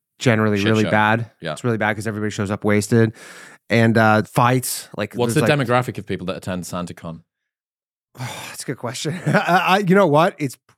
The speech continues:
Speaker 1: pretty diverse.
Speaker 2: It's
Speaker 1: Like,
Speaker 2: equal
Speaker 1: I was looking
Speaker 2: opportunity
Speaker 1: around.
Speaker 2: degeneracy.
Speaker 1: Yeah, it's like you're looking, you're like, it's a bit of everybody.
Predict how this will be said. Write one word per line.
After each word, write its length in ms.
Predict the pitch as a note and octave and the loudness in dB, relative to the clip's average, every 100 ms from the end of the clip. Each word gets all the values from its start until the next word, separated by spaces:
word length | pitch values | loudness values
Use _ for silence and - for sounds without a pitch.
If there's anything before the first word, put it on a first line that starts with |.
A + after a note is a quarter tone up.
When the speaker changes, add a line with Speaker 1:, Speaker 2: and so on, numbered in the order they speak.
| - | -6
Speaker 1:
pretty 360 | C#3+ C#3+ D3 | -2 0 0
diverse. 600 | C#3 C3 A2 A2+ A2+ - | -4 -8 -8 -10 -10 -12
Speaker 2:
It's 160 | G2 - | -14 -6
Speaker 1:
Like, 160 | B2+ | -6
Speaker 2:
equal 100 | B2+ C#3+ | 0 2
Speaker 1:
I 40 | |
was 180 | E3 C#3+ | 2 2
looking 200 | D#3 E3 D#3 | 0 2 2
Speaker 2:
opportunity 160 | D3 | 4
Speaker 1:
around. 320 | C#3+ D3+ E3+ F#3 | 4 4 4 0
Speaker 2:
degeneracy. 300 | - - - - - | -4 -10 -14 -14 -2
Speaker 1:
Yeah, 300 | C3+ C3 C3 | 2 2 2
it's 160 | B2+ | 0
like 140 | D3 B2+ | 0 2
you're 100 | D3 | 4
looking, 220 | C#3 C3 | 2 2
you're 100 | C3 | 0
like, 140 | A#2 | 0
it's 240 | B2 B2+ C#3 | -2 -2 -2
a 60 | |
bit 160 | A2 A#2 | -4 -2
of 60 | |
everybody. 760 | A2 G#2 G#2+ G2+ G2+ F#2+ F#2+ G2 | -2 -2 -4 -6 -6 -8 -10 -12